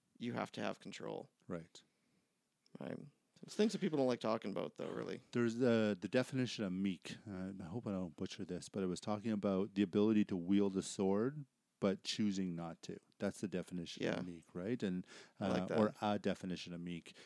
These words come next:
Speaker 2: And that's the one from the Bible, is they, they talk about being, uh, um, <sighs> I need better pills for my brains. <laughs> They, they talk about being a meek man,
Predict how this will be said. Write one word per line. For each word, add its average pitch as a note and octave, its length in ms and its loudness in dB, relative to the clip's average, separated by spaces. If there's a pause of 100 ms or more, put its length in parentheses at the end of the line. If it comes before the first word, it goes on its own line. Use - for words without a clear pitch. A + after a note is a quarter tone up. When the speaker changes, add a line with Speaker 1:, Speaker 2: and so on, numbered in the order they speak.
(140)
Speaker 2:
And G#2+ 100 -2
that's A#2 160 6
the A#2 80 4
one G2 460 4
from F#2+ 160 2
the F#2+ 60 0
Bible, A2 440 0
is E2+ 140 -6
they, F2+ 160 0
they F2 160 -4
talk F2+ 240 -8
about F2 320 -2 (160)
being, F#2+ 380 0
uh, F2 440 -6 (100)
um, E2 420 -10 (1080)
<sighs> - 40 -18 (920)
I E2 40 -12 (100)
need F2 140 -8
better C#2+ 200 -12
pills D#2 300 -16
for D#2+ 100 -16
my D2+ 160 -14
brains. D2 400 -8 (300)
<laughs> E3+ 100 6 (580)
They, A#2+ 160 8
they G#2+ 200 4
talk A2 320 4
about G2+ 380 6 (340)
being A#2 280 6
a G#2+ 140 -4
meek G2+ 460 0
man, E2+ 500 -2